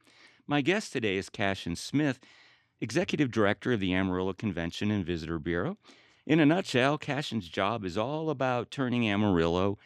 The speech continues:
into a destination city, but also a major speed bump for those trying to get elsewhere. Cashin,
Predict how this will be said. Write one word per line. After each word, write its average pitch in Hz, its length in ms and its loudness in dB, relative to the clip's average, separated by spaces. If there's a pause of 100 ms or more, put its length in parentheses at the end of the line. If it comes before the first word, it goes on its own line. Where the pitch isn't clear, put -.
(180)
into 151 460 4
a 135 40 0
destination 92 760 -2
city, 143 440 0 (560)
but 143 120 2
also 180 420 2
a 101 80 0
major 107 560 2
speed 120 580 -4
bump 82 380 -4 (380)
for 98 100 -4
those 87 320 2
trying 82 380 -4
to 76 60 -10
get 78 200 -6
elsewhere. 85 480 -6 (240)
Cashin, 151 480 -6